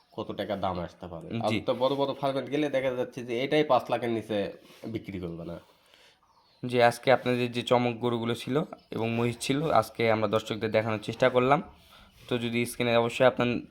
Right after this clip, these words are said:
Speaker 2: নাম্বার দেওয়া থাকবে, যদি তো দর্শকদের পছন্দ হয়ে থাকে, আপনার সাথে যোগাযোগ করতে পারে।
Speaker 1: আচ্ছা, ঠিক আছে।
Speaker 2: তো ঠিক আছে, চলেন, দর্শকদের উদ্দেশ্যে কিছু বলা থাকলে অবশ্যই পরিশেষে জানাবেন।
Speaker 1: আচ্ছা।
Speaker 2: মাশাআল্লাহ,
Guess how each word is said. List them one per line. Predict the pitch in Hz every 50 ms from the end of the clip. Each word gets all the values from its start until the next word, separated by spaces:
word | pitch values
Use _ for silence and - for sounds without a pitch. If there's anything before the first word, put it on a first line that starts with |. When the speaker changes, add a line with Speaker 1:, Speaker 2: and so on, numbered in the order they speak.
| _ - _ _ - -
Speaker 2:
নাম্বার | 113 117 120 117 120 113
দেওয়া | 104 120 120 120
থাকবে, | 123 131 120 123 175 190
যদি | 170 - - 120 110 107
তো | 120 113
দর্শকদের | 113 113 110 - 123 110 113 107 101
পছন্দ | 113 113 110 113 110 107 113
হয়ে | 113 110
থাকে, | 113 113 110 -
আপনার | 123 - - 113
সাথে | 110 113 101 101
যোগাযোগ | 117 101 104 98 104 101
করতে | - 101 87 - 92
পারে। | 92 92 90
Speaker 1:
আচ্ছা, | 87 - - - - -
ঠিক | - -
আছে। | - - _ - - - - _ _ -
Speaker 2:
তো | - 113
ঠিক | - - 117 123
আছে, | 123 120 - - 139 170 196 - _ _ _ _ -
চলেন, | - 123 117 110 104 101 101
দর্শকদের | 110 110 110 - 120 110 110
উদ্দেশ্যে | 110 101 110 107 - 117
কিছু | 101 - 104 - - - _ - -
বলা | 107 107
থাকলে | 104 - 113 107 120 117
অবশ্যই | 107 107 - - 101
পরিশেষে | 101 107 104 101 - 101 98 107
জানাবেন। | 101 95 92 90 90 90 95 95 -
Speaker 1:
আচ্ছা। | 113 113 107 101 - - - 104 - _ _ _ _ _ _ _ _ _ _ _ _ _ _ _ _ _ _ _ _ _ _ _ _ _ _ _ _ - - - - - - - - - - - - - -
Speaker 2:
মাশাআল্লাহ, | 123 131 143 143 - 170 156 147 135 120